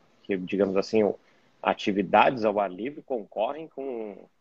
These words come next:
atividades eletrônicas e em casa, é, de uma maneira, assim, muito desigual. Então, a gente tem que, é, é, tentar,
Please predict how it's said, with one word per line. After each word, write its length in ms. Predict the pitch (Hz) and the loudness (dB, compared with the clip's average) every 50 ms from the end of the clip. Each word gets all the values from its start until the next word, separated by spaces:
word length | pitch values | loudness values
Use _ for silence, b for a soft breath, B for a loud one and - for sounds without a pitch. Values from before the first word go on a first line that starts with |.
| _ _ _ _ _ _ _ _ _ _ - | _ _ _ _ _ _ _ _ _ _ -16
atividades 800 | - 92 - - - 117 101 107 90 90 110 120 127 120 107 98 | -16 -16 -12 -10 -8 -8 -8 -4 0 4 4 4 4 4 0 -2
eletrônicas 1040 | 113 107 101 101 95 _ - 101 113 131 147 139 123 - - 110 104 101 90 90 - | -2 0 0 -2 -4 _ -4 0 2 2 2 2 0 -6 -8 -8 -8 -8 -10 -12 -12
e 200 | 110 113 110 104 | -10 -8 -8 -8
em 60 | 98 95 | -10 -12
casa, 800 | - - - 110 110 123 123 151 135 - 110 110 107 104 101 - B B B B B B B _ - | -16 -8 -4 -2 0 0 0 -2 -6 -6 -4 -2 -2 -2 -4 -6 B B B B B B B _ -20
é, 500 | - 101 101 98 98 92 101 101 98 98 | -16 -12 -8 -8 -8 -6 -8 -8 -8 -8
de 60 | 98 | -8
uma 160 | 101 104 107 104 | -6 -4 -2 -2
maneira, 460 | 110 117 110 104 104 110 120 123 117 | 0 0 0 0 0 0 0 -2 -2
assim, 300 | 104 - - 113 113 117 | -4 -6 -8 -8 -6 -6
muito 540 | 123 120 107 107 107 107 - - 127 131 127 | -4 -2 -2 -2 -2 -4 -6 -6 -6 -4 -2
desigual. 640 | 120 131 135 131 170 180 - 127 123 117 113 104 | 0 0 0 0 -2 -2 2 4 6 6 6 4
Então, 200 | 104 95 - 107 | 2 -2 -4 -8
a 40 | 107 | -8
gente 160 | 95 101 107 | -8 -10 -12
tem 160 | - - 120 123 | -12 -12 -12 -12
que, 260 | - 147 143 135 123 110 | -12 -14 -14 -12 -10 -6
é, 100 | 104 110 | -2 -2
é, 480 | 107 107 - - 104 101 101 98 98 95 _ _ | -2 -2 -4 -4 -4 -2 -2 -2 -4 -4 _ _
tentar, 760 | - 110 104 95 - _ - 101 110 120 127 131 135 131 113 | -4 -4 -4 -6 -6 _ 0 2 2 2 2 0 -4 -6 -10